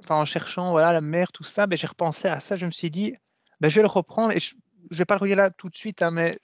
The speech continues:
je vais le repre-, franchement, je vais le reprendre et je vais voir si j'ai, si ça me, si ça me plaît toujours autant des années, enfin,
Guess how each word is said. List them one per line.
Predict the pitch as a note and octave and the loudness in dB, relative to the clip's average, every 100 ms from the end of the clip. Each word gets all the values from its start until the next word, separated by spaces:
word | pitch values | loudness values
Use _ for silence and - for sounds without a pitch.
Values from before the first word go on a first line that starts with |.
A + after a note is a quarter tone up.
| - - | -20 -20
je | - | -6
vais | F#3+ | -4
le | F3+ | -2
repre-, | F3 - - | -6 -8 -16
franchement, | - G3 A3+ | -6 -4 -4
je | G#3 | -6
vais | F3 | -4
le | |
reprendre | E3 D#3+ - F3 | -4 -4 -4 -4
et | E3+ | -2
je | |
vais | F3+ | -2
voir | F3+ | -2
si | - E3 | -4 -4
j'ai, | E3 | -4
si | D#3 - - | -4 -14 -8
ça | E3+ | -4
me, | E3 _ | -4 _
si | - | -4
ça | D#3+ | -2
me | |
plaît | F3+ | -2
toujours | - F3+ | -4 -4
autant | E3+ - F#3 G#3+ - _ D#3 | -6 -2 -2 -2 -6 _ -6
des | C#3+ C3+ | -4 -2
années, | D3 D#3 | -4 -4
enfin, | - C#3 C#3 | -8 -8 -8